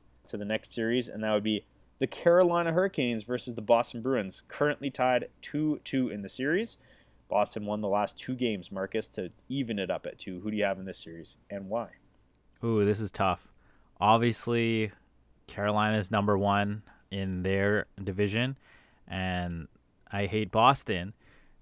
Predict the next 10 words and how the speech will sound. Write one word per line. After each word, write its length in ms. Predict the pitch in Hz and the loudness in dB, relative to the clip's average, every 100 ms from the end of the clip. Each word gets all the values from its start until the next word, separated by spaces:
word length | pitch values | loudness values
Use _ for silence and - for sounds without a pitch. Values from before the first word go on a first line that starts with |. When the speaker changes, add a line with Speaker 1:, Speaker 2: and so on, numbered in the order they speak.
| - | 0
Speaker 2:
so 120 | 113 | 6
I'm 200 | 127 160 | 8 8
gonna 300 | 175 170 160 | 6 6 8
go 200 | 139 151 | 10 12
Speaker 1:
<laughs> 20 | 139 | 12
Speaker 2:
with, 140 | 107 - | 10 4
<laughs> 1080 | - - 156 147 143 - - - - - | 2 2 0 4 2 0 -10 -10 -12 2
go 120 | 143 | 8
with 140 | 180 - | 10 10
Carolina. 720 | 170 151 139 131 113 101 90 | 12 12 12 10 8 4 0